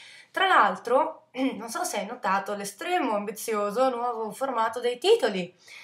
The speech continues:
dei <laughs> videobooks. Questo teoricamente sarebbe Books ventuno, ma l'ho chiamato S due E uno. Oltre a ricordarci la dolorosa scomparsa di Mega Video, ehm, questo dovrebbe teoricamente far notare il nuovo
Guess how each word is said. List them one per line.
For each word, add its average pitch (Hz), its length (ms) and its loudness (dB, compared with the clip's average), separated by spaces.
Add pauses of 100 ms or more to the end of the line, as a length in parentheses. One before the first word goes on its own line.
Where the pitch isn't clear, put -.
(120)
dei 202 340 -4
<laughs> 226 60 -4
videobooks. 180 520 -8
Questo 302 240 -2
teoricamente 196 480 -6
sarebbe 175 380 -6
Books 185 300 -10
ventuno, 196 580 -8 (640)
ma 208 220 0
l'ho 202 120 0
chiamato 180 680 -4
S 180 400 -8
due 170 460 -2
E 170 340 -8
uno. 156 480 -12 (800)
Oltre 196 360 -2
a 156 200 0
ricordarci 175 680 -4
la 160 120 -6
dolorosa 180 460 -6
scomparsa 151 540 -12
di 156 120 -10
Mega 170 260 -6
Video, 285 360 -6 (640)
ehm, 185 540 -6
questo 285 680 -4
dovrebbe 226 480 -4
teoricamente 214 640 -6
far 190 400 -4
notare 208 500 0
il 208 100 -6
nuovo 196 680 -2